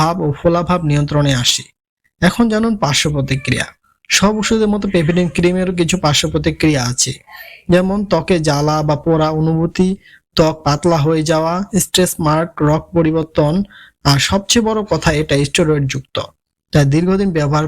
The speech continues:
করলে ত্বকে স্থায়ী ক্ষতি হতে পারে। তাই পেভিটিন ক্রিম কখনো নিজের ইচ্ছে মতো ব্যবহার করবেন না, ডাক্তার না বললে এটা ব্যবহার না করাই ভালো। অনেকেই ভাবেন, ক্রিম তো ক্ষতি কি,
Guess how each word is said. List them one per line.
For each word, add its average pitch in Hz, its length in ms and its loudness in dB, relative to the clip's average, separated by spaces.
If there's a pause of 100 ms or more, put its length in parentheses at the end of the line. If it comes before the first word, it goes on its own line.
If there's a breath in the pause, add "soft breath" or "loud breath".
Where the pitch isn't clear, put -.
করলে 160 260 0
ত্বকে 139 280 0 (180)
স্থায়ী 175 260 0 (100)
ক্ষতি 151 300 -4
হতে 131 220 -4
পারে। - 220 -6 (480)
তাই 147 180 2
পেভিটিন 196 400 0
ক্রিম 196 260 0
কখনো 180 240 0 (120)
নিজের 160 280 0
ইচ্ছে 170 240 -2
মতো 180 160 0 (120)
ব্যবহার 151 300 0 (100)
করবেন 127 320 0 (100)
না, - 80 -8 (500 loud breath)
ডাক্তার 170 440 2
না 170 80 2 (120)
বললে 165 220 2 (100)
এটা 156 160 0 (100)
ব্যবহার 147 400 2
না 143 80 0 (100)
করাই 156 240 2 (100)
ভালো। 117 180 -6 (640)
অনেকেই 208 420 4
ভাবেন, 175 220 2 (120)
ক্রিম 185 200 2 (100)
তো 196 40 0 (100)
ক্ষতি 160 340 0
কি, 127 120 0